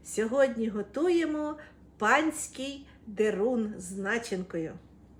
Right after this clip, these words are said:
У мене десять штук. От просто сира, чиста, помита картопля,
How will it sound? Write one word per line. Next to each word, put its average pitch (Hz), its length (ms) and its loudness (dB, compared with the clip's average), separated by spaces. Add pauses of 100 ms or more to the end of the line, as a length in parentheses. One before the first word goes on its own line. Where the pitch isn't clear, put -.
(140)
У 226 100 -2
мене 302 320 -2 (280)
десять 233 540 2
штук. - 400 -8
От 208 140 -6
просто 311 420 -4
сира, 226 440 -2 (280)
чиста, 262 540 -6
помита 208 360 -2
картопля, 339 600 -4